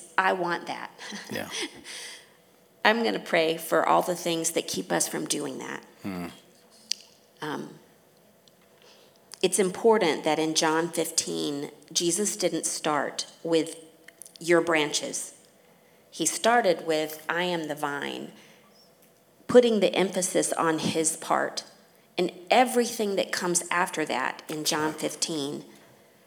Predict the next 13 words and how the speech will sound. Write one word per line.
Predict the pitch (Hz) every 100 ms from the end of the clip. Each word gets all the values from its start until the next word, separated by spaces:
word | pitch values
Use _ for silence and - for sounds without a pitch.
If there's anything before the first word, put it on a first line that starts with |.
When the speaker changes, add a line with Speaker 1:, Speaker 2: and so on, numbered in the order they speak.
| _ _ _
Speaker 1:
is | 175 -
based | 175 175 170 170 175
on | 170 160
his | 156 156 175 165 165 -
part. | - - - - - - _ _ _ _ _ _ _ _ _ -
It | 196 -
doesn't | 247 247 262
mean | 214 202
we | 196
get | 185 170
off | 156 156 -
the | 139
hook | 160 196 -